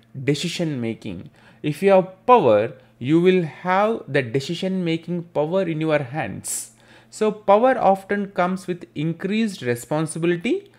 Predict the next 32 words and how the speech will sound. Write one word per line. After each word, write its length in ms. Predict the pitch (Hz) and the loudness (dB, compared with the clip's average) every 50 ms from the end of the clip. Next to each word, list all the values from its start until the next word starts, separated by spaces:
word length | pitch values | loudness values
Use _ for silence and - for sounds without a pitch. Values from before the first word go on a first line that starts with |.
| _ _ _ _ - | _ _ _ _ -4
which 260 | 135 160 156 - - | -4 -4 -4 -2 -2
can 160 | 196 190 185 | 0 0 0
improve 480 | - - 180 196 208 202 - 269 269 269 | 0 -2 -2 -2 -2 -4 -4 -2 0 0
an 120 | 254 214 | 0 0
individual's 720 | 180 175 170 170 175 170 165 139 143 135 139 139 151 147 | 0 -2 0 0 0 0 -2 -4 -4 -2 -2 -2 -2 -4
decision 800 | - - 123 117 110 143 156 - - 185 - - 220 214 202 170 | -6 -10 -10 -6 -4 -4 -4 -4 -4 -8 -4 -2 -2 -2 0 -2
making 420 | 139 131 120 120 - 110 113 123 | -2 -2 -4 -4 -4 -4 -4 -4
skills 560 | 117 - - - 151 170 247 339 - - - - - - - - - - | -6 -10 -8 -4 -4 -2 -2 -4 -6 -10 -14 -16 -18 -20 -20 -14 -6 -2
and 240 | 127 131 139 - - | -2 -2 -2 -4 -4
ability 540 | - 139 135 139 170 196 208 226 196 214 220 | -2 -2 0 2 2 2 2 0 -2 -4 -4
to 140 | 190 208 202 170 | -4 -2 -4 -4
handle 440 | 151 151 143 147 147 151 151 147 | -4 -4 -4 -4 -4 -4 -4 -4
difficult 520 | 120 120 127 120 - 135 - - 131 131 127 | -4 -4 -6 -6 -8 -10 -6 -6 -6 -6 -6
situations. 840 | - 117 104 - 110 101 92 90 - - - 92 - 120 - - - _ _ _ _ _ _ _ _ _ _ - | -8 -12 -12 -10 -8 -6 -6 -6 -8 -10 -14 -14 -14 -14 -16 -18 -20 _ _ _ _ _ _ _ _ _ _ -4
Think 240 | - 294 330 339 311 | -2 0 0 2 0
about 400 | 285 294 277 277 277 - - - | 0 0 0 -2 -4 -6 -10 -8
a 60 | - 160 | -8 -6
situation 760 | 160 190 170 - 202 190 185 185 185 - 202 196 190 180 | -6 -6 -8 -4 -2 0 0 0 -2 -4 -6 -4 -4 -4
where 220 | 151 165 180 185 196 | -2 0 0 0 0
you 240 | 180 170 170 160 170 | 0 0 -2 2 2
are 80 | 175 | 2
just 600 | 170 156 131 120 175 202 214 - - - - - _ _ _ _ _ _ _ _ _ | 2 0 -4 -2 -2 -2 -2 -2 -8 -14 -16 -20 _ _ _ _ _ _ _ _ _
sitting 460 | - - - - - 247 233 285 269 262 | -20 -16 -12 -6 -4 -4 0 0 -2 -2
silently, 840 | - - 175 147 147 139 135 127 120 - 123 127 131 131 135 - _ _ _ - | 0 2 2 2 2 2 -2 -4 -6 -6 -4 -4 -4 -4 -8 -10 _ _ _ -10
not 280 | 123 147 185 220 220 220 | -4 0 0 0 0 -2
having 480 | 180 175 170 170 175 185 185 170 - - | -2 -2 -2 -2 -2 -4 -6 -6 -6 -2
any 320 | - 165 180 196 220 226 | 0 0 0 2 0 -2
power 400 | 220 - - - 147 147 156 175 | -4 -4 -2 -2 0 2 2 2
to 180 | 170 170 - 175 175 - | 0 0 -4 -6 -4 -2
take 240 | 180 190 196 196 | -2 -2 -2 -2
a 80 | - 170 | -2 -4
decision 680 | 139 117 123 120 - 143 - - 117 107 113 120 123 - | -2 -4 -6 -6 -6 -10 -10 -6 -6 -6 -6 -6 -8 -12